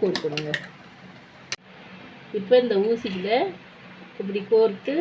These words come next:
இந்த பக்கமா எடுக்கணும். எடுத்து இந்த கீழே ரெண்டு இது இருக்குல்லங்க, இதுக்குள்ள இப்படி பதிஞ்சு இப்படி விட்டுறணும். இது வந்து நம்ம எவ்வளவு பெரிய தையல் வேணும்னா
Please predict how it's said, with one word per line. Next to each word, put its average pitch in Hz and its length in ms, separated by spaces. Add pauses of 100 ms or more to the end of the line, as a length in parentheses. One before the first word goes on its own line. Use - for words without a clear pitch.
(100)
இந்த 208 120 (100)
பக்கமா 202 380
எடுக்கணும். 185 480 (760)
எடுத்து 190 400 (920)
இந்த 214 140 (140)
கீழே 254 280 (120)
ரெண்டு 185 200 (140)
இது 202 220
இருக்குல்லங்க, 196 460 (260)
இதுக்குள்ள 220 480 (640)
இப்படி 196 180 (140)
பதிஞ்சு 202 420
இப்படி 190 240
விட்டுறணும். 185 580 (1600)
இது 233 160
வந்து 233 240
நம்ம 220 180 (120)
எவ்வளவு 214 380 (840)
பெரிய 240 240 (120)
தையல் 214 280
வேணும்னா 208 280